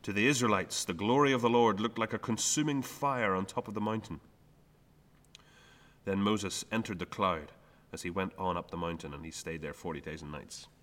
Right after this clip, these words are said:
So all in all, the shed blood and covenant promises lead to a meal in the presence of God, uh, and indeed his ongoing presence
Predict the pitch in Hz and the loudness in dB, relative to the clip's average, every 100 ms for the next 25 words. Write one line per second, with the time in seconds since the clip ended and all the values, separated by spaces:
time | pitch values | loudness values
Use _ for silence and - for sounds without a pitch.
0 | - - - - - - 127 123 110 160 | -20 -20 -20 -20 -12 0 4 6 8 8
1 | 180 139 120 123 104 - - 160 165 165 | 8 10 10 8 6 2 4 6 4 2
2 | 104 107 113 120 127 - - - - - | -2 2 4 2 0 -2 -2 -2 -4 0
3 | 151 156 151 135 - - 120 123 - 127 | 2 2 0 -2 -12 4 4 4 0 -4
4 | 131 - - - - - 208 120 240 - | -4 -6 -8 -20 -20 -4 4 4 4 2
5 | 95 95 113 156 90 85 80 - - - | 2 4 4 4 2 -2 -8 -16 -16 -6
6 | 90 - - 127 117 113 98 101 87 71 | -4 -4 -4 -2 -2 -4 -4 0 0 -2
7 | 90 - - - - _ _ 78 90 104 | -8 -12 -20 -20 -20 _ _ -10 -4 0
8 | 113 107 113 110 117 - 120 127 123 117 | 2 2 0 0 -4 -2 0 2 2 2
9 | 139 107 - 92 - 76 - - | 2 0 -2 -4 -6 -8 -8 -8